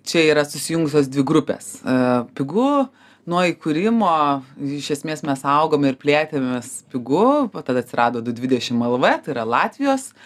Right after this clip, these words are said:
a, mūsų prekės ženklas, tada kaup dvidešimt keturi, Estijos prekės ženklas. Ir tada įvyko, e, susijungimas. Ir mes turime dar du prekinius ženklus, tai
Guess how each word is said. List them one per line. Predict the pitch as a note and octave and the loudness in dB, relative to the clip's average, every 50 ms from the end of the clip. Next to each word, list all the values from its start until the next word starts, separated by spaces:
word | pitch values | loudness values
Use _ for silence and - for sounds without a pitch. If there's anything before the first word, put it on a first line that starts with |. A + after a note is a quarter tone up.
| - - - - - - _ | -20 -20 -20 -20 -20 -12 _
a, | - G3 G3+ G3+ G#3 G#3 | -2 0 2 2 2 4
mūsų | G#3 G#3+ A3 A3+ A3 - - A3 G#3+ G#3+ G#3 G3+ | 4 4 2 2 0 -2 -2 0 0 2 2 2
prekės | - A3 G#3 G#3 G#3 G#3 G3+ - | 2 0 0 0 0 -2 -2 0
ženklas, | G#3 F#3+ G3 G#3 G#3+ G#3 F#3+ E3+ - C#3+ | 0 0 0 0 -2 -6 -8 -8 -6 -4
tada | C3+ C3 B2+ | -4 -4 -4
kaup | C3 - D#3+ D3+ D3+ D3+ - C#3+ | -2 0 2 2 2 2 0 -2
dvidešimt | C#3 C3+ C3 B2+ - C#3+ C3 | -6 -6 -6 -4 -4 -4 -4
keturi, | - C#3 C3+ - A3 B3 D4+ D4+ A3+ - _ | -2 -4 -2 0 0 0 0 -2 -6 -6 _
Estijos | - G3+ A#3 B3 B3 - - A#3 G#3 G#3 - - | -2 0 0 0 -2 -4 -4 -4 -4 -4 -4 -2
prekės | G#3 G#3 G3+ G3+ - F3+ F3+ F3 | 0 0 0 0 -4 -8 -6 -2
ženklas. | F#3+ F#3 F3+ F3+ F#3 - D#3+ D#3 D3 - _ - - - - - - - - - _ | 0 0 0 -2 -4 -6 -10 -10 -10 -14 _ -20 -20 -20 -20 -20 -20 -20 -20 -18 _
Ir | - C4 C#4+ C#4 | -2 -2 0 0
tada | B3 A3 G3+ F#3+ G3 F#3+ F#3 F#3 | 0 0 0 2 2 2 2 0
įvyko, | E3+ F3 F3 F3 - - E3+ D3+ D3+ C#3+ C#3+ C#3+ C#3 C3+ C#3 C#3 C3+ - - | -2 -4 -6 -6 -4 0 2 2 4 4 4 4 4 2 0 -2 -6 -8 -2
e, | - D3 D3 C#3+ C#3 C#3 C3+ C3+ C3+ C3 C3 B2+ - | 0 2 2 4 4 4 2 2 0 -2 -4 -6 -8
susijungimas. | - C#3+ - - C3+ C3 A#2+ B2 B2+ C#3 F3 A3+ D4 F#4 A#4 - - - - _ _ _ _ - - _ _ - - | -12 -14 -12 -8 -6 -4 0 0 2 2 2 2 0 -2 -4 -10 -18 -20 -20 _ _ _ _ -20 -20 _ _ -4 -2
Ir | G3 G3+ G3 G3 G3 F#3+ | 0 2 2 2 2 2
mes | G3 G3 G3 G3 G3 - | 0 0 0 0 -2 -4
turime | - - G3+ G3 F#3+ F#3 F3+ F3 | -4 -4 -2 -2 0 0 -2 -2
dar | E3+ E3+ - F3+ F3+ F3+ E3+ D#3+ D#3 C#3+ | 0 0 2 2 2 2 2 0 -2 -6
du | D3 D3+ C#3 | -10 -10 -6
prekinius | - D3+ C#3 C#3+ C#3+ - - C3+ C3 C3 | -2 -2 -2 -2 -2 -4 -4 -4 -2 0
ženklus, | E3 F3 G#3 C4+ E4+ F4 - F#4 F4 - - | 2 2 2 2 0 -4 -8 -14 -16 -10 -8
tai | F#3 | -8